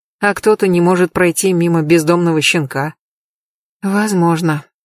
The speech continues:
но я не готова сейчас думать об этом. Давай без сложных разговоров". Они просидели около часа, затем Эмма проводила Дэна и села за работу.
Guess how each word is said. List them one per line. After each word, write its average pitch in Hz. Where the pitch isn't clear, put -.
но 214
я 208
не 214
готова 196
сейчас 156
думать 156
об 160
этом. 143
Давай 240
без 160
сложных 156
разговоров". 165
Они 247
просидели 185
около 151
часа, 208
затем 190
Эмма 196
проводила 160
Дэна 190
и 165
села 175
за 160
работу. 160